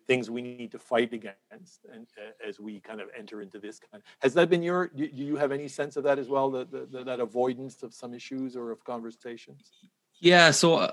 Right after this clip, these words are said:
Speaker 2: I'm actually a, a partner in, in a mediation, uh, foundation in Ireland business, and we're actually gonna have an episode on breakthrough conversations. I think that's episode four or five. And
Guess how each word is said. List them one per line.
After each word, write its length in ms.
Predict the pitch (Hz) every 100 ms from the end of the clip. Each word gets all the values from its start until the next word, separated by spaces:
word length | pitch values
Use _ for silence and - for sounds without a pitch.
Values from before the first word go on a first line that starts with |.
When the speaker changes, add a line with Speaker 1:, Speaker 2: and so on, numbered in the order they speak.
| -
Speaker 2:
I'm 140 | 147
actually 380 | 160 160 - 139
a, 240 | 123 127
a 160 | - 113
partner 580 | - - 131 139 131 117
in, 140 | 113
in 200 | 110 117
a 60 | 107
mediation, 720 | 107 110 107 117 117 117 104 -
uh, 180 | 113 104
foundation 540 | 117 104 107 104 110
in 60 | 104
Ireland 340 | 113 95 92 -
business, 340 | 107 107 98
and 100 | 110
we're 200 | 117 120
actually 260 | 127 - 131
gonna 180 | 123
have 200 | 110 120
an 100 | 113
episode 540 | 117 113 117 - 107 107 -
on 420 | 120 123 113 104 - - - 127
breakthrough 420 | 127 123 - 113
conversations. 960 | 127 113 104 123 127 123 113 92 -
I 80 | 127
think 160 | 120 110
that's 220 | 117 -
episode 440 | 113 - - 107
four 280 | - 113 110
or 60 | 110
five. 440 | - 123 120 110 - - - - - - -
And 360 | 139 139 127